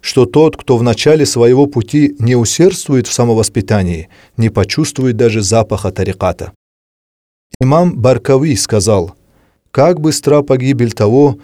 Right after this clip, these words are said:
кто не знает своих недостатков». Действительно, грехи — предвестники неверия. Шейхуль Ислам Закарья Аль-Ансари сказал: «Действительно,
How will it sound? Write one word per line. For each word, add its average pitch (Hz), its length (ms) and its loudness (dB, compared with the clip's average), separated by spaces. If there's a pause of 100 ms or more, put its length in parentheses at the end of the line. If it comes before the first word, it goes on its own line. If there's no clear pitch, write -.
(120)
кто - 220 -2
не 117 100 2
знает 117 380 0
своих 101 340 -2
недостатков». 90 760 -6 (680)
Действительно, 113 880 0 (320)
грехи — 117 600 -2 (260)
предвестники 110 720 0
неверия. 95 540 -2 (1040)
Шейхуль 156 580 0
Ислам 139 520 0
Закарья 113 600 2
Аль-Ансари 117 760 -2
сказал: 110 560 0 (840)
«Действительно, 110 840 -2